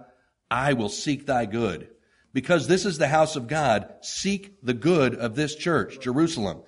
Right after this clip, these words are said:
Seek its good. How do you do that? By doing what I just described. Let's go into the worship of the Lord Jesus Christ with hearts that are full of joy and gladness because we have a good Father who wants to be our friend, who is our friend, if we will walk with him like A-,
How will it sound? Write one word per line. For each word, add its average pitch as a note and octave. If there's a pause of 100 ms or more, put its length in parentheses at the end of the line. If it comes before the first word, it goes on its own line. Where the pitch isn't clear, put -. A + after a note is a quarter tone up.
(160)
Seek -
its D3+
good. G#2 (160)
How D3
do D#3
you D3+
do D#3
that? D#3+
By A#2
doing B2+
what A#2
I A2+
just A2
described. F#2+ (300)
Let's -
go C#3
into C3+
the G2 (120)
worship D#3
of B2+
the A2+
Lord C3
Jesus C3+
Christ C3+
with A#2
hearts D#3 (180)
that B2+
are A2+
full C#3+
of G#2+
joy B2+
and A2
gladness B2+
because A#2+
we C#3+
have C#3+
a A#2+
good E3+
Father E3+ (500)
who D#3+
wants F3+
to F#3+
be F3
our D3+
friend, C#3+ (140)
who D#3+
is G3+
our C#3
friend, G#2
if A2+
we D3+
will C3+
walk D3+
with D3+
him D#3
like C3
A-, D3